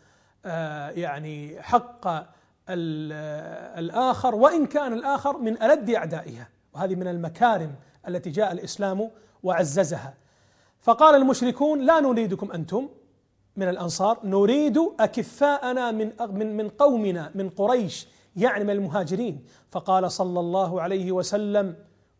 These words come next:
"قم يا حمزة ابن عبد المطلب"، وأمر كذلك عبيدة بن الحارث،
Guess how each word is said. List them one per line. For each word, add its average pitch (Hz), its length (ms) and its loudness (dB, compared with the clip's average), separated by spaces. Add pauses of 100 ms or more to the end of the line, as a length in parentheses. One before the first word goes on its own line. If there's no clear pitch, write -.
"قم 196 200 -2
يا 214 140 2
حمزة 156 440 -4 (500)
ابن 160 160 -8
عبد 165 220 -6
المطلب"، 185 520 0 (1400)
وأمر 190 920 2
كذلك 220 540 2
عبيدة 208 640 0
بن 196 120 -4
الحارث، 208 840 -4